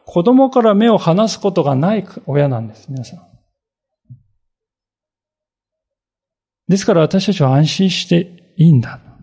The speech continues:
で、実際に安心できるんだということですね。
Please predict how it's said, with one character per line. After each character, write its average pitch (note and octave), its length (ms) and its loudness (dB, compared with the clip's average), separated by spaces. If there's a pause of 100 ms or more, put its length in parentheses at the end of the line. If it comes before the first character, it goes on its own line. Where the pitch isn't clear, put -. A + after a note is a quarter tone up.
(640)
で、 D3 100 0
実 G3 300 2
際 C#4 80 6
に A#3 100 2
安 G3 220 4
心 A3 260 2
で D3+ 120 2
き - 120 -2
る A#3 140 4
ん C#3 80 4
だ B2+ 120 4
と - 120 -4
い D#3+ 60 0
う F3 40 -4
こ F3 140 -4
と E3+ 60 -2
で F3 60 -2
す - 140 -4
ね。 A3+ 340 2